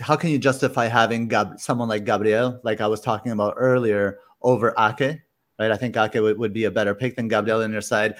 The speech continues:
And then we get to Craig's point, like, well, if you, if you're, if you're gonna have Shaw and you're gonna have Estupiñán and you're gonna have Ake, then how are you gonna cover Arsenal? Then you're back to Ramsdale.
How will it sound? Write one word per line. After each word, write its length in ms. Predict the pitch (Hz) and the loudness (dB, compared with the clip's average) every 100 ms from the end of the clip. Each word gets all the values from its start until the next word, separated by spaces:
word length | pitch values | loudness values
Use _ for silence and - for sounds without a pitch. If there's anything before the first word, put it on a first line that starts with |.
| - - | -14 -6
And 160 | 117 127 | 0 2
then 100 | 139 | 4
we 80 | 135 | 4
get 200 | 123 117 | 2 2
to 100 | 120 | -2
Craig's 320 | - 175 165 | 0 -2 0
point, 220 | 131 120 | -2 0
like, 120 | 117 | 0
well, 140 | 123 123 | 2 0
if 120 | 120 | 0
you, 120 | 131 - - | -4 -6 -8
if 180 | 135 143 | -6 -4
you're, 160 | 123 | -4
if 160 | 104 110 | -4 -6
you're 80 | 131 | -4
gonna 200 | 147 131 | -2 0
have 200 | 120 98 | 0 -2
Shaw 460 | - 107 107 107 - _ _ | -2 2 2 0 -6 _ _
and 80 | 117 | -8
you're 80 | 110 | -4
gonna 140 | 117 | -2
have 100 | 113 | -2
Estupiñán 880 | 107 - 123 117 110 113 110 107 101 | -2 -4 -4 -4 -2 -2 0 -2 -4
and 100 | 110 | -6
you're 80 | 107 | -8
gonna 160 | 107 95 | -8 -6
have 200 | 98 95 | -4 2
Ake, 440 | 135 131 117 101 | 2 2 0 -2
then 120 | 104 | -4
how 140 | 98 113 | -4 -4
are 40 | |
you 60 | 107 | -4
gonna 200 | 107 107 | -4 -6
cover 320 | 127 104 101 | -4 -2 0
Arsenal? 520 | 104 110 123 127 143 _ _ _ _ | -2 -2 -4 -6 -6 _ _ _ _
Then 240 | 120 127 | 0 2
you're 100 | 123 | 2
back 220 | 117 117 - | 2 2 0
to 80 | |
Ramsdale. 680 | 104 107 120 117 127 139 143 | -2 -2 -2 0 2 2 -2